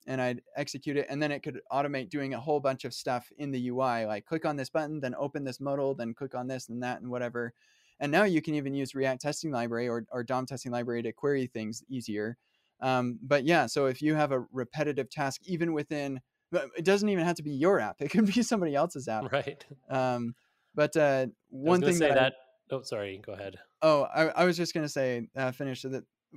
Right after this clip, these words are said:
Speaker 1: one thing that I would do is once I had a snippet, if I found myself doing it a lot, then I would actually save this into the project in a git ignored file. And then I would dynamically require that.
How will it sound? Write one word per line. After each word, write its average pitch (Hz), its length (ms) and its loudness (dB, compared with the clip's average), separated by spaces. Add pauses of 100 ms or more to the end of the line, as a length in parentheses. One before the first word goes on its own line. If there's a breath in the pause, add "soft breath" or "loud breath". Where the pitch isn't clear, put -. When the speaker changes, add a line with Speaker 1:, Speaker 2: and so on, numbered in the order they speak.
(120)
Speaker 1:
one 165 240 2
thing 170 160 2
that 147 100 4
I 143 60 4
would 135 120 0
do 143 160 0
is 127 120 -2
once 156 180 0
I 147 80 2
had 147 180 2
a 139 80 0
snippet, 151 380 -2
if 127 100 -6
I 131 60 0
found 151 220 0
myself 135 320 -4
doing 151 220 -2
it 135 60 0
a 120 60 2
lot, 110 300 0 (420 soft breath)
then 151 100 0
I 151 60 4
would 147 140 4
actually 147 320 0
save 160 340 0
this 143 380 0
into 160 280 0
the 139 80 -4
project 131 640 -2 (340)
in 139 180 0
a 131 320 0
git 160 220 0
ignored 131 380 -2
file. 120 600 0
And 139 120 -4
then 143 120 -2
I 139 100 2
would 135 120 -2
dynamically 139 600 -4
require 143 520 -2
that. 113 300 -2